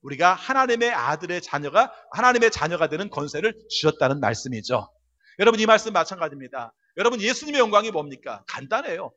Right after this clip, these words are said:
하나님의 자녀라는 영광입니다. 하나님의 자녀라는 영광을 예수님이 가지고 있다면 예수님께서도 우리의 삶 가운데서 어떤 자격을 주셨습니까? 하나님의 자녀가 되는 영광을 주셨다는 것이죠. 이 말은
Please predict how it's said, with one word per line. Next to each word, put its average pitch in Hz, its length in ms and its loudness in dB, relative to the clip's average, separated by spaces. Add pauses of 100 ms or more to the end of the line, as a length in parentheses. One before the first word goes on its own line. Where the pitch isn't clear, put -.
(260)
하나님의 240 360 -4
자녀라는 127 460 -2
영광입니다. 123 840 -2 (600)
하나님의 302 360 2
자녀라는 226 460 0
영광을 175 400 -4
예수님이 254 360 -4
가지고 202 360 -8
있다면 131 440 -6 (260)
예수님께서도 247 1040 0
우리의 208 280 2
삶 269 280 -10
가운데서 208 500 0
어떤 214 240 0
자격을 185 320 -2
주셨습니까? 175 680 -4 (240)
하나님의 196 360 -2
자녀가 151 420 -4
되는 196 240 -4 (140)
영광을 170 440 -2
주셨다는 156 420 -2
것이죠. 131 480 -4 (380)
이 208 160 0
말은 165 480 2